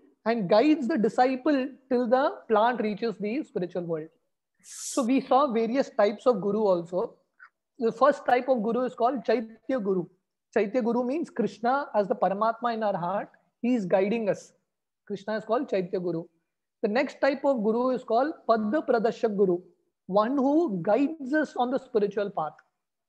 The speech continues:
Like Srila Prabhupada, uh, when Prabhupada was twenty-two years old, twenty-four years old, One of his friend,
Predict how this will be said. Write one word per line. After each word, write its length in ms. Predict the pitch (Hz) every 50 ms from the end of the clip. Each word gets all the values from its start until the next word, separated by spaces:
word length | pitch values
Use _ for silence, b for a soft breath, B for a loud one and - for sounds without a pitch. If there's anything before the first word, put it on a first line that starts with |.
| _ _ _ _ _ _ _ _ _ -
Like 140 | 202 196 196
Srila 240 | - 202 202 190
Prabhupada, 640 | 196 190 196 220 214 - 214 190 180 180 220 277 311 - _ _ _ _ _ _ _ _ _ _ _ _ _
uh, 80 | 190 180
when 360 | 170 196 196 196 196 196 190 202
Prabhupada 880 | 208 196 190 190 196 196 - 196 190 214 220 214 214 214 214 208 214 214
was 240 | 196 202 208 202 -
twenty-two 500 | - 208 190 190 185 202 190 233 214 202
years 260 | 196 202 202 196 190
old, 260 | 196 202 208 214 208
twenty-four 400 | 214 190 185 196 190 202 190 190
years 300 | 190 196 190 190 185 180
old, 260 | 196 185 190 208 220 233 - _ _ _ _ _ _ _ _ _ _ _ _ _ _
One 200 | 196 208 208 226
of 160 | 254 247 247
his 160 | - 269 - -
friend, 440 | - 233 220 240 247 247 233 208